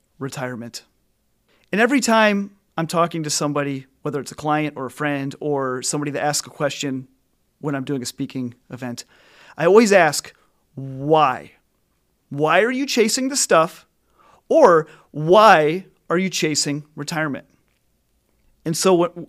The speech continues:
you know, the people that, that I ask, "Why are you chasing the stuff?" They'll say, "Because it makes me happy, because it's, I enjoy it." And they think that the next thing is gonna make 'em happy. And then the next thing,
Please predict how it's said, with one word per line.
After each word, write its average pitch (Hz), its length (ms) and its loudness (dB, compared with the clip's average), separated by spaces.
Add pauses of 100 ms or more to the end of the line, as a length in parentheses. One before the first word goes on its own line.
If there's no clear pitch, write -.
(100)
you 165 100 -8
know, 170 80 -2
the 156 100 -4
people 190 360 2
that, 160 240 4
that 151 200 -2
I 156 140 0
ask, 151 420 -2 (360)
"Why 156 260 -2
are 165 60 2
you 160 80 -2
chasing 151 400 -6
the 151 120 -8
stuff?" 214 300 -2
They'll 143 120 -2
say, 139 300 -4 (400)
"Because 165 280 -4
it 127 60 -6
makes 151 240 -8
me 147 200 -8 (100)
happy, - 460 -10 (840)
because 151 560 -4 (680)
it's, - 340 -10 (220)
I 147 100 -4
enjoy 151 440 0
it." - 280 -8 (240)
And 147 460 -4 (300)
they 156 160 -6
think - 220 -6
that - 120 -20
the 160 80 -6
next 180 300 -2
thing 160 220 -4
is 139 100 -6
gonna 147 180 -4
make 139 180 -6
'em 131 100 -8
happy. 135 440 -10
And 147 120 -8
then 160 100 -8
the 160 80 -6
next 170 300 -4
thing, 143 280 -4